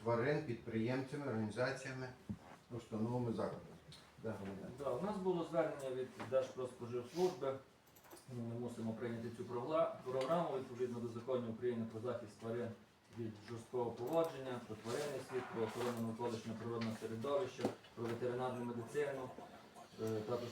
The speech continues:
Speaker 2: про забезпечення санітарного та епідеміологічного благополуччя населення, про захист населення від інфекційних хвороб і так далі. Е, затвердити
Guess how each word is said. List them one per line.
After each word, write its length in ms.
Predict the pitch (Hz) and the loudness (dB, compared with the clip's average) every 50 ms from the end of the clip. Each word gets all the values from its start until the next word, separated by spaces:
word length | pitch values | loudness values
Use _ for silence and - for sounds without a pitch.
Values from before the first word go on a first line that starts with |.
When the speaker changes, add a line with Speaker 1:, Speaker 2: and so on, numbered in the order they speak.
| - - | -4 -4
Speaker 2:
про 100 | 123 107 | -2 -2
забезпечення 800 | 120 117 117 113 - - 131 127 120 - 117 113 113 113 110 110 - | 0 0 -2 0 2 2 4 4 4 2 0 0 0 0 -2 -2 -2
санітарного 640 | 113 117 113 - 147 147 147 123 123 120 117 113 | -2 -2 0 2 4 4 4 4 2 0 -2 -2
та 300 | 113 113 113 110 107 - - - - - - 123 127 113 | 0 0 2 2 2 0 -4 -6 -6 -6 -6 -4 -4 -6
епідеміологічного 1080 | 113 - 113 107 110 110 113 113 113 113 117 127 143 143 - 139 135 135 127 127 123 123 | -6 -6 -6 -4 -4 -2 0 0 0 0 0 -2 -4 -6 -8 -6 -4 -4 -2 -2 -2 0
благополуччя 600 | 123 123 120 113 117 120 120 123 127 123 - 123 | 0 2 2 0 0 0 0 0 0 0 -2 -4
населення, 640 | 117 113 113 - 127 120 120 113 110 107 107 107 104 - - - - - - - - - - - | -6 -6 -4 -2 0 0 2 2 0 -2 -2 -6 -6 -8 -12 -18 -20 -20 -20 -20 -20 -20 -14 -6
про 100 | - 127 | -2 2
захист 320 | 123 147 151 143 - 113 - | 4 6 6 4 4 0 -4
населення 540 | 127 - - 143 135 127 123 120 120 117 113 | -4 0 4 6 6 6 6 4 2 0 2
від 240 | 123 123 - - - | 2 0 0 0 -2
інфекційних 600 | 113 110 113 110 - - 165 160 156 151 147 - - | -4 -4 -4 -6 -4 -2 0 0 0 0 -4 -6 -4
хвороб 360 | 135 131 131 131 135 131 127 - - - - - - 95 | 0 2 4 6 6 6 4 2 -2 -8 -14 -16 -14 -14
і 140 | - - 110 | -10 -8 -6
так 60 | 107 117 | -4 0
далі. 280 | 143 147 147 147 147 143 - - - - - - - - - - - - - - - - 113 113 | 2 2 4 4 4 2 0 -4 -8 -12 -18 -20 -20 -20 -18 -18 -16 -16 -16 -16 -12 -6 -2 0
Е, 120 | 113 110 107 | 0 0 0
затвердити 720 | 135 143 170 185 175 - 151 151 - - 131 123 117 113 | 0 0 4 4 4 4 4 2 2 2 2 2 2 2